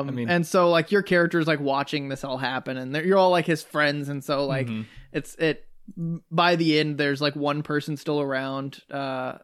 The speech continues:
Speaker 2: and it's Anne, uh, Anne Bonnet, who is,
Speaker 1: Okay.
Speaker 2: um, uh, one of the, one of the lady, uh, with, along with Mary Read.
Speaker 1: Okay.
Speaker 2: Uh, Anne and Mary are, like,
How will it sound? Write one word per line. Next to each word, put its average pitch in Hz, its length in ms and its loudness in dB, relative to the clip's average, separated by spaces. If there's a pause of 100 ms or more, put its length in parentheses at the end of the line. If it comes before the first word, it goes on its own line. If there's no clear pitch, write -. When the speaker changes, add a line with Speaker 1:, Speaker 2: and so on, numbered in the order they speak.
(140)
Speaker 2:
and 135 500 -4 (320)
it's 156 140 -8
Anne, 170 420 2
uh, 147 400 0
Anne 156 220 0
Bonnet, 151 320 2 (580)
who 143 120 2
is, 139 420 -2
Speaker 1:
Okay. 135 100 -4
Speaker 2:
um, 127 400 -6 (380)
uh, 131 440 -6 (280)
one 180 320 -2
of 165 80 2
the, 170 100 0
one 190 140 4
of 185 60 4
the 180 60 4
lady, 165 560 4 (160)
uh, 139 520 -2
with, 156 160 0
along 165 420 0
with 151 160 -2
Mary 151 440 0
Read. 143 420 -2 (360)
Speaker 1:
Okay. 160 300 0
Speaker 2:
Uh, 135 560 -2 (100)
Anne 151 200 -2
and 147 100 -4
Mary 131 380 -6 (120)
are, 135 300 -6
like, 135 200 -6